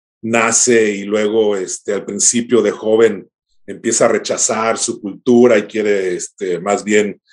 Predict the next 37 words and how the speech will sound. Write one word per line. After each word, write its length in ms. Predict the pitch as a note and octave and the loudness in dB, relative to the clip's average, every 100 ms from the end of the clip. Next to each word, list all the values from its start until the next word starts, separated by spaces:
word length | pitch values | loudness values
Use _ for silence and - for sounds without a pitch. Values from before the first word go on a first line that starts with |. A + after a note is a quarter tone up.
| _ | _
independizarse, 1080 | G#2 G2+ - G2 F#2 - A#2+ C3 A#2 C3 A#2 | -4 -2 0 -2 -2 0 2 2 0 0 0
irse 300 | G#2+ G#2 - | -2 -6 -6
a 40 | G2 | -6
la 100 | F#2+ | -4
Ciudad 240 | A#2 G#2 | -2 0
de 100 | A2+ | 0
México 560 | D#3 E3+ D3 C#3+ C3+ A2+ | 2 0 -2 -6 -2 0
y 60 | |
demás, 520 | G#2+ A#2+ C#3+ C#3+ - _ _ _ | 0 0 -2 -2 -6 _ _ _
y 120 | G#2 | -18
cómo 560 | - C3+ C#3+ C#3+ C#3+ A#2 | 0 0 2 0 0 0
el 160 | A2+ | -2
destino 580 | A2 G#2 - C#3+ F3 E3+ | -2 -6 -6 -2 0 2
lo 160 | C3 G#2+ | 2 2
va 140 | A#2 | 0
llevando 800 | D3+ F3 D3+ D#3+ C3+ A2 G#2 - _ _ _ _ _ | 2 4 4 -2 -2 -2 -4 -12 _ _ _ _ _
a 180 | G#2+ G#2+ | -4 -2
enfrentarse 920 | G#2+ - G2 F#2 A2+ A2+ F3+ - D3 | -2 -4 -6 -6 -4 0 0 2 0
con 200 | - A2 | -2 -4
su, 500 | G#2 - G2 F#2+ F#2 F2 | -2 -4 -4 -2 0 0
eh, 360 | D#2+ D2 C2+ _ - | -2 -6 -10 _ -8
con 140 | G#2 | -4
su 180 | - - | -4 -4
cultura 800 | F#2+ F2 - E3+ F#3+ G2 - - _ _ _ _ | -8 -8 2 6 6 4 -2 -12 _ _ _ _
y 140 | G#2+ | 0
a, 960 | A2 G2 F#2+ F#2 F2+ F2 E2 F2+ F2+ E2 | 2 4 0 -2 -2 -4 -6 -8 -6 -4
a 20 | |
entender 580 | G2+ G2+ A2+ G#2+ A#2+ - | -4 0 2 4 4 4
que 140 | - C#3+ | 4 4
eso 180 | - | 4
es 60 | D3+ | 4
lo 160 | A#2+ A#2 | 2 2
que, 120 | A2 | -4
esa 280 | G#2 G2+ C#3+ | -2 0 0
era 140 | C#3+ | 0
su 160 | - F2 | -4 -6
misión. 480 | - - E3 - | -4 -2 -2 -2